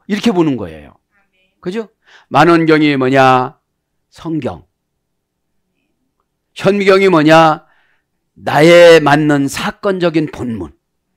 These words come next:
그걸 말하는 것이죠. 자, 그래서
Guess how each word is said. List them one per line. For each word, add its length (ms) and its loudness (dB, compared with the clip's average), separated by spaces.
그걸 200 -2
말하는 380 -2
것이죠. 460 -16
자, 380 4
그래서 560 2